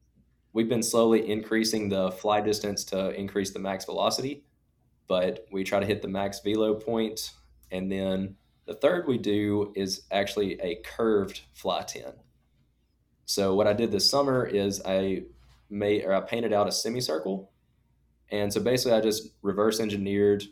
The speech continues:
what radius I would need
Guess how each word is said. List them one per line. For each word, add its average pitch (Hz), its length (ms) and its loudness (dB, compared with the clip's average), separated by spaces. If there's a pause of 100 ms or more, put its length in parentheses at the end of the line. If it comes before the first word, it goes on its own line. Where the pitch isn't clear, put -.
(1080)
what 101 400 2
radius 104 400 2
I 113 80 4
would 117 140 2
need 135 360 -2